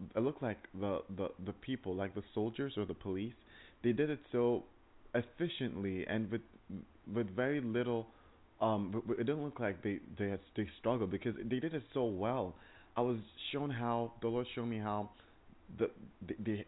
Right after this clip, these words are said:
they are prepared. The police and all the people that are supposed to be doing, that are supposed to be working with the martial law, it's like they're prepared, they're ready. They, I saw them moving across the land so quickly, and they were gathering people,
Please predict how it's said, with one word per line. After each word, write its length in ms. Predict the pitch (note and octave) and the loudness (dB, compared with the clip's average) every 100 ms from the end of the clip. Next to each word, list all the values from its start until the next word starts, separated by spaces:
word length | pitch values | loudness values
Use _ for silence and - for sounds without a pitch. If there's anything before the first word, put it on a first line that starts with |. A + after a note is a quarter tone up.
| F#2 | -2
they 60 | |
are 120 | G2+ | -2
prepared. 560 | G2 - G#2+ - A#2+ G2+ | -2 -4 -6 -4 -4 -2
The 80 | G2 | -4
police 460 | - A2+ A2 B2 C3 | -4 -2 0 0 -2
and 120 | G2+ | -2
all 80 | G#2+ | 0
the 80 | G2 | -2
people 300 | - G#2+ G#2+ | -4 -4 -2
that 80 | G2+ | -4
are 100 | F#2+ | -4
supposed 220 | - G2 | -6 -8
to 40 | - | -6
be 80 | F#2+ | -6
doing, 340 | E2 G2+ G2+ - - - - | -2 -2 -2 -6 -20 -18 0
that 60 | A2+ | 0
are 120 | A2 | 2
supposed 200 | A2 A2 | 2 2
to 60 | G#2 | 2
be 60 | |
working 340 | F2+ G2 G#2+ B2+ | 2 0 2 -2
with 120 | B2 | 0
the 60 | |
martial 360 | B2 A2+ A2+ A2+ | 0 0 0 2
law, 100 | G#2+ | 2
it's 140 | F2+ | 0
like 160 | A#2 A2 | -2 -2
they're 120 | G#2+ | -4
prepared, 460 | G#2+ G#2 - B2+ F2+ | -4 -6 -4 -2 0
they're 140 | G#2 | 0
ready. 440 | G2+ G2 A#2 A#2 F#2 - - - - - | 0 0 0 -2 -8 -14 -20 -20 -18 0
They, 280 | A#2 A#2+ A2+ - - - F#2 | 2 4 2 -4 -20 -20 -6
I 100 | - A2+ | -4 -2
saw 80 | C#3 | -4
them 180 | C#3 A2+ | -2 -2
moving 360 | B2 A#2 G2 | -2 -2 -4
across 340 | F#2 - A2 G#2+ - G#2 | -6 -4 -4 -4 -12 -2
the 80 | G2 | 0
land 260 | G2 F#2 - | 0 -2 -4
so 120 | A#2+ | -2
quickly, 420 | A#2 - B2+ C3 F#2+ | -2 -4 -4 -4 -2
and 180 | G2+ | -2
they 60 | G2 | 2
were 160 | G2 F#2 | 2 0
gathering 560 | E2+ G#2+ C3 B2 F#2+ | -2 -2 0 0 -2
people, 380 | - F#2 F2+ F2+ | -4 -4 -4 -6